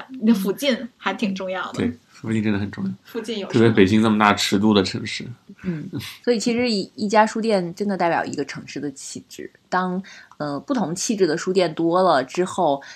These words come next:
Speaker 3: 你就会看到这个城市它是一个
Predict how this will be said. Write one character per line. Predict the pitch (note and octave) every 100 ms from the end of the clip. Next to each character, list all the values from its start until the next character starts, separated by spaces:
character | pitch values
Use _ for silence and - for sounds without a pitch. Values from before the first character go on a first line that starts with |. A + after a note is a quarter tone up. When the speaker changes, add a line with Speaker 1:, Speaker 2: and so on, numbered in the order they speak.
| _
Speaker 3:
你 | D3+
就 | C#3 F3+
会 | F3+ D#3+ A#2 - _ _ -
看 | - E3
到 | D#3 C3 A#2+ -
这 |
个 | E3+ C3+
城 | - C3
市 | C3+ - E3+ D3
它 | D#3 D#3+
是 | D#3+
一 | B2+
个 | D#3 D3